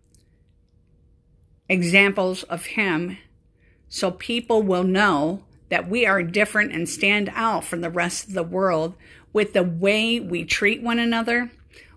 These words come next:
with the way we do business, with the way we conduct ourselves in public or in private. We should stand out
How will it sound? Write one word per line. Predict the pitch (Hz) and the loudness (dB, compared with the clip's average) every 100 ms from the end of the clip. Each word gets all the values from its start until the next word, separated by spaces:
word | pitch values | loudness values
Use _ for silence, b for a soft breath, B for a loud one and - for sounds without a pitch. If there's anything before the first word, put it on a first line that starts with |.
| - | -4
with | 185 185 | -2 0
the | 196 165 | 0 -2
way | 160 175 202 208 214 220 | 0 2 4 4 2 -2
we | 185 185 190 | -4 -4 -4
do | 151 175 220 | -2 -2 0
business, | 180 220 220 233 226 226 - | 2 2 2 0 -2 -4 -4
with | 156 - | -4 -4
the | 156 | -6
way | 156 156 190 208 214 | -6 -2 2 2 2
we | 208 | 0
conduct | 196 185 175 180 196 220 | -2 -4 0 0 0 2
ourselves | 220 208 214 208 202 190 | 0 0 0 0 0 -4
in | 175 180 | -6 -8
public | - 190 202 226 226 B B B B | -4 -2 2 0 0 B B B B
or | 208 240 262 | 2 4 4
in | 240 240 | 2 -2
private. | 240 294 339 240 131 - _ _ _ _ _ _ - _ _ B B B B | -2 -4 -2 -4 -6 -10 _ _ _ _ _ _ -20 _ _ B B B B
We | - 180 233 240 247 269 - | -6 0 2 2 -2 -8 -6
should | - 214 165 | 0 0 0
stand | - - 190 196 185 | -2 0 2 2 0
out | 170 156 - | -4 -4 -8